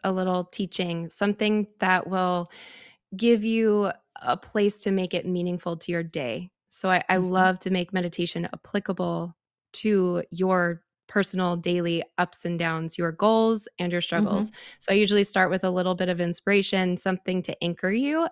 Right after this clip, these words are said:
Speaker 1: and then I
Speaker 2: Mm-hmm.
Speaker 1: show you a specific breath work and a meditation practice to support that theme.
Speaker 2: Okay. Do you have any kind of intake form before the person comes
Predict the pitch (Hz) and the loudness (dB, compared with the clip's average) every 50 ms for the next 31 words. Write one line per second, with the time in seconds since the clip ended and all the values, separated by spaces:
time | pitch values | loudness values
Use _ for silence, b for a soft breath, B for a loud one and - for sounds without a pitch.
0 | _ - 185 180 180 185 185 185 180 180 - - 190 208 208 180 208 180 - - | _ -6 -4 -2 0 2 2 2 2 0 -2 -2 0 0 0 0 0 -4 -4 -4
1 | - 196 190 190 185 185 175 - 170 - - - 175 - - 170 175 170 165 - | -2 0 0 0 0 -2 -2 -4 -6 -10 -6 -8 -8 -6 -4 -4 -4 -4 -4 -2
2 | 170 170 165 - 170 170 170 - _ - - 170 170 165 165 160 165 160 - 160 | -4 -4 -4 -4 -6 -6 -6 -6 _ -8 -6 -4 -4 -2 -4 -4 -6 -4 -6 -6
3 | - - 165 165 - - 160 160 _ - 156 156 - - - - - 170 165 - | -6 -4 -8 -6 -4 -4 -4 -4 _ -6 -8 -8 -8 -10 -12 -8 -6 -6 -6 -6
4 | - 165 - - 160 160 160 - - 160 151 - _ _ - 123 110 208 190 196 | -8 -10 -8 -6 -6 -6 -6 -6 -4 -6 -6 -6 _ _ -10 -8 -8 -8 -10 -12
5 | _ _ _ _ _ _ _ _ _ _ _ - - 185 185 165 175 - 185 160 | _ _ _ _ _ _ _ _ _ _ _ -6 -4 -2 -2 -2 -4 -6 -4 -4
6 | 147 147 B B B B B - 214 220 208 220 269 294 302 277 254 247 226 202 | -4 -4 B B B B B 0 0 2 2 4 4 2 2 2 2 2 2 4
7 | 220 226 240 247 247 - - 240 233 220 214 202 185 165 - - - - 196 214 | 2 4 4 4 2 0 -4 -2 0 0 0 0 0 -4 -4 -8 -4 2 4 6
8 | 214 214 - - 160 135 - - - - - 170 147 135 113 92 117 110 101 - | 6 4 4 2 0 0 0 -2 -10 -10 -2 -2 0 0 0 -2 -6 -8 -8 -10
9 | - 160 170 165 - - - 190 185 185 180 180 175 175 b b b b - 175 | -6 -4 -4 -4 -4 -4 -2 0 2 2 2 2 0 -2 b b b b -8 -8
10 | - - 185 170 170 - - 170 151 - - 170 156 156 156 147 - | -4 0 -2 -2 -2 -2 -6 -8 -8 -6 -4 -2 0 0 0 -2 -4